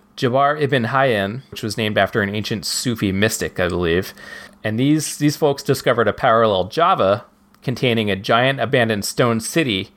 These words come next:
which were consistent with tales of an, of an ancient Sufi mystic who claimed to have found a city called Herqualea. Herqualia. Herqualia, that's what it is. So this, the,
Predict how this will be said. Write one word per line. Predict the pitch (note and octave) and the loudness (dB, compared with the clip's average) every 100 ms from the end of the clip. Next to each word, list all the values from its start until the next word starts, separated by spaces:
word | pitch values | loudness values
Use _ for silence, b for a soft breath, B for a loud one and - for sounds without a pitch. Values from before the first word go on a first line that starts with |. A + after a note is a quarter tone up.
| b - | b -2
which | A#2+ - - - - _ _ - | -2 -2 -8 -10 -14 _ _ -8
were | B2 A2+ | 0 0
consistent | - A2+ - F#3 E3 B2+ A#2 | 0 -2 0 2 0 0 0
with | G#2 - - | -2 -2 -8
tales | - A2+ G#2 G2+ | 2 2 2 0
of | G2 G2 | -4 -6
an, | G#2+ - | -6 -2
of | A2+ G2 - - - | -2 -2 -10 -14 -4
an | A2+ | -2
ancient | G#2+ - G#2+ - | -2 -2 -6 -6
Sufi | - B2+ A2 G#2+ | -6 -4 -2 -2
mystic | G#2 - A2 G2 - - - | -2 -2 -2 -2 -6 -20 -10
who | A#2 | -8
claimed | G2 C#3+ A2 | -4 -2 -2
to | A#2 | -2
have | A2+ | -2
found | C3+ A2 | 0 0
a | G#2+ | 0
city | - A2+ G#2 | -2 -4 -4
called | - G#2+ G2 F#2+ _ | -2 -2 -4 -8 _
Herqualea. | D#3+ D#3+ - B2 B2 A#2+ A#1+ - - - | -4 -2 0 0 2 2 0 -2 -6 -2
Herqualia. | D#3 - C#3 C#3 C3 A2 F2 C2+ - _ - | -2 -2 0 2 2 2 2 0 -2 _ -2
Herqualia, | A2 C#3+ C#3+ F#2+ - | 0 2 0 -2 -4
that's | - G#2+ | -4 -2
what | G2 | -4
it | E2+ | -4
is. | C2 - - b b | -4 -6 -14 b b
So | - D3 B2+ B2 A#2+ - | -4 2 4 4 2 -4
this, | C3 D3 - | 0 0 0
the, | - C#3 | -2 2